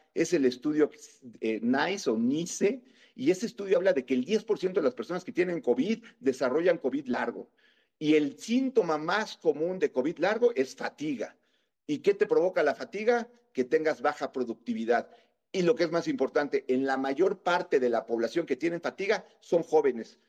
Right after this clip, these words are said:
Entonces, sí, el problema que tú estás hablando, Vero, es enorme y se necesitan programas de salud pública que, pues, enfrenten lo que es covid largo con protocolos adecuados, con, eh, eh,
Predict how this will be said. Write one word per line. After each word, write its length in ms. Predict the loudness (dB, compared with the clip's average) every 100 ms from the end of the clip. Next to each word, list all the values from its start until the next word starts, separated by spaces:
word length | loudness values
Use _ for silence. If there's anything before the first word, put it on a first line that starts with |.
| _
Entonces, 400 | -12 0 0 0
sí, 280 | -8 -8 -8 -6
el 140 | 0
problema 320 | 4 4 2
que 80 | -6
tú 140 | -6 -4
estás 240 | -2 -2
hablando, 340 | -2 -2 -2
Vero, 180 | 0 0
es 160 | -2 -2
enorme 640 | -2 0 2 2 2 0 -4 _ _ -16
y 80 | -4
se 140 | -2
necesitan 480 | 0 -2 -2 -2 0
programas 460 | 2 4 4 2 -2
de 80 | -2
salud 280 | 0 0 -2 -2
pública 580 | -4 -4 -4 -2 -2 -6 -20 _
que, 360 | 2 2 2 -8 _ _ _ 0
pues, 340 | 0 0 -8 -2
enfrenten 720 | 0 0 2 0 2 -2 -2 _ _ _
lo 260 | -2 0 2
que 160 | 2
es 220 | 2 -2 _ _
covid 320 | -2 -2 0
largo 340 | 0 2 0
con 180 | 0 -4
protocolos 600 | -4 -2 0 2 2 2
adecuados, 540 | 0 0 0 0 0 -4
con, 340 | -2 0 0 -8 -18 _
eh, 460 | 0 2 4 0 -4
eh, 220 | -4 -2